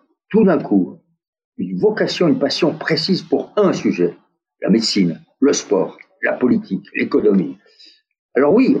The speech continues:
je peux très bien comprendre qu'on se spécialise et qu'on ne fasse que cela.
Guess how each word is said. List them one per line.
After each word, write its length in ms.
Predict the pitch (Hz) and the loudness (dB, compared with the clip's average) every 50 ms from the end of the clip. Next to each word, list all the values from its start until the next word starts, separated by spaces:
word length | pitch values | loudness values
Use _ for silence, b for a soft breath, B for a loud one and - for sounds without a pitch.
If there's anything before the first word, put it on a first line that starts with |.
| - - | -2 -6
je 100 | - - | -4 -4
peux 160 | 123 123 151 147 | -2 0 0 -2
très 140 | - 185 | 0 2
bien 100 | 190 214 | 2 2
comprendre 400 | 202 196 196 180 190 233 226 - | 4 2 2 2 2 2 2 2
qu'on 140 | - 147 107 | 0 -2 -2
se 140 | - - 113 | 0 -2 -2
spécialise 760 | - - - - - 170 165 - - 202 214 214 208 160 104 | -4 -4 -8 -4 -2 -2 0 2 2 0 2 2 2 2 2
et 40 | 101 | 0
qu'on 160 | 98 - 104 | -2 -2 -4
ne 40 | 98 | -2
fasse 240 | - 151 139 - - | 0 -2 -2 -2 -2
que 140 | - 139 127 | -2 -2 -2
cela. 360 | - - 107 98 92 - | -2 0 0 0 0 -2